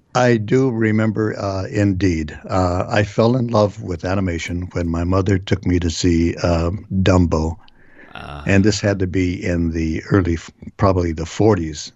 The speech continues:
Speaker 1: uh, when I was a little kid. And I saw that wonderful motion picture with all the, uh, the images on the screen, the artwork, the music. I was just enchanted by all of this.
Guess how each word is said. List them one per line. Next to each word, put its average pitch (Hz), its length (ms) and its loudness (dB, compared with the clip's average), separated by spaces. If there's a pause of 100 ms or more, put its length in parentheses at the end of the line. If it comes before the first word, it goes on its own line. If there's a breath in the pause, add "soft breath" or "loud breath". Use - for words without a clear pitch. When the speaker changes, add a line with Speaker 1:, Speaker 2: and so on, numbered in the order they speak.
(140)
Speaker 1:
uh, 87 60 -10
when 85 240 -8
I 90 100 -6
was 87 160 -8
a 82 60 -6
little 85 280 -4
kid. 85 400 -2 (800 soft breath)
And 92 460 2
I 101 160 2
saw 95 380 0
that 87 260 -4
wonderful 98 480 -2
motion 92 340 0
picture 92 520 -4
with - 180 -2
all 90 260 4
the, 82 320 -2
uh, 90 300 -4
the 90 200 -2
images 95 520 4
on 90 120 0
the 92 80 -2
screen, 87 520 0
the 85 120 0
artwork, 98 600 2 (140)
the 85 80 -4
music. 104 600 2 (640 loud breath)
I 101 180 2
was 95 240 0
just - 480 -2 (120)
enchanted 101 840 -2
by 85 420 -6
all 135 280 2
of 107 100 -8
this. 90 400 -14